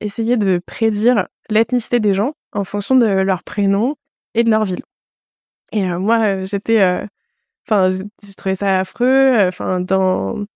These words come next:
dans ma culture française, euh, enfin, la dernière fois qu'il y a des gens qui ont fait ce genre de choses, c'était quand même pas, pas très net. Mais il se trouve que pour elle, donc, euh,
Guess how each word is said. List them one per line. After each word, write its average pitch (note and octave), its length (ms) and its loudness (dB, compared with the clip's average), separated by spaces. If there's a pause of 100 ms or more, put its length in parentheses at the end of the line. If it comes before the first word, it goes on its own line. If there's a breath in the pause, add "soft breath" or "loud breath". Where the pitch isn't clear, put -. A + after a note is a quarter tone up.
dans G#3 180 -2
ma F#3+ 140 0
culture G#3+ 400 -4
française, A3 520 0
euh, F#3 480 2
enfin, F#3 320 -2
la F#3 100 0
dernière G3 300 0
fois A3 100 -4
qu'il G#3 160 -4
y - 20 -4
a F#3+ 40 0
des F#3+ 40 2
gens G3+ 120 -4
qui - 120 -12
ont G3+ 40 -4
fait G3+ 160 -8
ce G3+ 140 -2
genre G3 180 2
de G3 80 0
choses, A#3 180 -4
c'était F#3+ 220 -4
quand F#3+ 100 -6
même F#3+ 160 -2
pas, G3 320 0
pas G#3 160 -2
très G#3+ 180 -4
net. A3 340 0 (180)
Mais A#3+ 240 2
il A#3 60 -2
se - 40 -10
trouve - 220 -8
que A3+ 100 -2
pour G3 300 -2
elle, C#4+ 160 2 (520)
donc, G3 220 -2
euh, - 640 -2